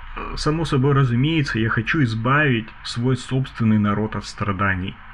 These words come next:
Если, однако, мнение господина Черчилля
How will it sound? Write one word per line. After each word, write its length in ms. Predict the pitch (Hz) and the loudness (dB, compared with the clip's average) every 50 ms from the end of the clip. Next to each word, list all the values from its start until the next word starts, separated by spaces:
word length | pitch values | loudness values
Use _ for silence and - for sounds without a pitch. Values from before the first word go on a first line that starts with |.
| - - - - - - - - - - | -18 -18 -18 -18 -18 -18 -18 -18 -12 -4
Если, 400 | - 123 123 147 151 143 - 147 | 0 2 4 4 2 2 2 2
однако, 440 | 135 131 123 131 147 151 139 123 123 | 2 4 4 4 4 2 4 2 2
мнение 420 | 117 120 127 139 147 151 139 123 110 | 4 4 4 4 4 4 2 2 2
господина 520 | 110 113 - - 117 113 131 143 135 117 | 0 -2 -4 -2 -2 0 2 2 2 2
Черчилля 600 | 110 - - 131 131 131 131 - - 113 - - | 2 0 0 0 0 0 0 -2 -2 -2 -4 -4